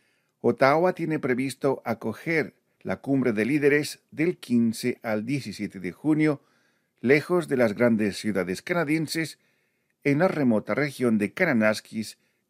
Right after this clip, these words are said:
en la provincia de Alberta. Hasta el momento, el Ministerio de Relaciones Exteriores de Canadá se ha limitado a afirmar que el país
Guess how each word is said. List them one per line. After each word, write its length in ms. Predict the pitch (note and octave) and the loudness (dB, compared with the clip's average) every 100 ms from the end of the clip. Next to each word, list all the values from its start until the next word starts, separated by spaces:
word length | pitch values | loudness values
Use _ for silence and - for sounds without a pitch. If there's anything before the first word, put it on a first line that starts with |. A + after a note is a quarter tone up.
| _ | _
en 140 | D#3+ D3 | -2 -2
la 100 | - | -2
provincia 400 | F#2 G2 - G2+ | -2 -4 -2 0
de 60 | |
Alberta. 540 | A#2+ D#3 C3 - - _ _ _ _ _ _ _ _ _ _ B2+ | 2 2 2 -6 -20 _ _ _ _ _ _ _ _ _ _ 0
Hasta 260 | A2 - | 0 0
el 60 | G#2+ | -2
momento, 600 | G2+ A2+ D3 C#3+ E3 - _ _ - | 0 0 0 0 -2 -2 _ _ 0
el 180 | C3 | 0
Ministerio 560 | D#3 F#3 C3+ - C3+ E3+ | 0 -2 -4 -4 -4 -2
de 140 | D#3 | -4
Relaciones 520 | C3+ C3 G#2+ A2 G2+ - | -4 -4 -4 -4 -4 -6
Exteriores 600 | - - G2 G2+ F#2+ F2+ | -10 -6 -4 -2 -4 -6
de 100 | F#2 | -8
Canadá 540 | E3 B2+ A2 C3 - _ _ _ _ | -4 2 4 2 0 _ _ _ _
se 320 | - C#3+ C#3 | -6 2 4
ha 100 | C#3 C3+ | 6 4
limitado 680 | C3 C3 A#2+ D3 D3+ D3 C3+ | 2 0 0 2 2 2 2
a 60 | |
afirmar 600 | A#2 - G2 G2+ A#2+ C#3+ | 0 -2 -2 0 0 -2
que 200 | - B2 - | -4 -6 -2
el 220 | D#3+ E3+ | -2 -2
país 520 | G2 F2 G#2 B2 - | -2 -2 -2 -4 -8